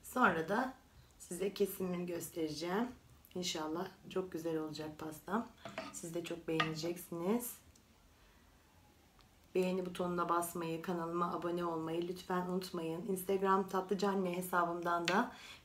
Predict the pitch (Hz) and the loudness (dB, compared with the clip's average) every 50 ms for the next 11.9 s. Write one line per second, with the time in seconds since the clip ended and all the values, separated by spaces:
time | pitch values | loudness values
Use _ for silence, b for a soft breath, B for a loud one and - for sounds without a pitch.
0 | - 196 202 196 190 - 208 175 170 170 - 196 - 175 170 170 165 160 165 165 | 2 4 4 4 4 4 4 4 4 2 0 -2 -4 -4 -2 -2 -2 -2 0 2
1 | 202 240 233 - 214 190 175 175 175 - 170 160 160 180 208 214 185 170 165 165 | 2 2 2 6 6 6 6 6 2 0 0 0 2 2 4 4 4 4 2 0
2 | 165 165 160 160 190 220 240 - B B B B B B B B B B B B | -2 -2 0 2 2 2 2 0 B B B B B B B B B B B B
3 | B B B B B B B B B B B B B B - - - - - - | B B B B B B B B B B B B B B -20 -20 -20 -20 -20 -20
4 | - - - - - - - - - 196 170 - 175 170 180 214 220 202 165 165 | -20 -20 -20 -20 -20 -20 -20 -4 -2 -2 0 0 2 2 2 4 4 2 2 2
5 | 160 - - - 202 233 254 262 269 - - - - - - - - - - - | -2 -4 -6 -4 -4 -4 -4 -4 -4 -6 -8 -8 -12 -16 -20 -20 -20 -20 -20 -20
6 | - - - - - - - - _ _ - - - B B B B B B B | -20 -20 -20 -20 -20 -20 -20 -20 _ _ -20 -20 -20 B B B B B B B
7 | B - - - - 302 302 262 233 214 254 285 277 - - - 254 - - 226 | B -10 -4 -2 -2 0 2 4 4 4 4 2 0 0 -2 -2 -4 -2 0 2
8 | 240 240 240 240 - - 269 240 202 - 170 180 240 247 - - - - - - | 2 2 2 0 -2 -4 -4 -4 -2 0 2 2 2 0 -2 -8 -18 -20 -20 -20
9 | - - - - - - - - - - - - - - - - - - - - | -20 -20 -20 -20 -20 -20 -20 -20 -20 -20 -20 -20 -20 -20 -20 -20 -20 -20 -20 -20
10 | - - - - - - - - - - - 247 233 - - 196 180 - - 180 | -20 -20 -20 -20 -20 -20 -20 -20 -20 -8 -6 -4 -4 -2 -2 -2 -2 -2 -4 -6
11 | 165 170 - - 240 233 220 220 - 180 165 160 - 170 185 202 247 | -4 -4 -2 0 2 2 2 2 2 0 0 0 -2 -2 -4 -6 -8